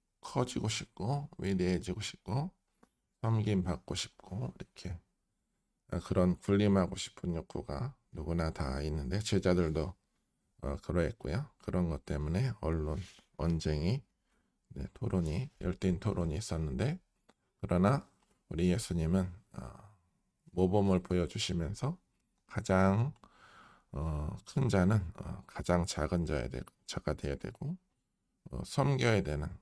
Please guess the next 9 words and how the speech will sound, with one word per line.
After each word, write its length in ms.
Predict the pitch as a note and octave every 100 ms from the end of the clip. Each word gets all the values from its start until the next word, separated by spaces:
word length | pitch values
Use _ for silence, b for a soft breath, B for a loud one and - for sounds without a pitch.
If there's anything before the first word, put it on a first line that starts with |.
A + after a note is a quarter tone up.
| _
그 360 | - C2 B1+ G#2 -
다스리는 680 | F2+ F2+ A2 G2+ F#2+ E2+
위치에 300 | E2+ - -
있는 200 | D#2+ D2
사람은, 480 | - - D#2+ F#2 D3 - _ _ _ _ _
어, 120 | C2
종처럼 720 | - - E2 F2+ - - D2+ G2
섬겨야 380 | G#2 G2+ - B1+
된다. 440 | - - -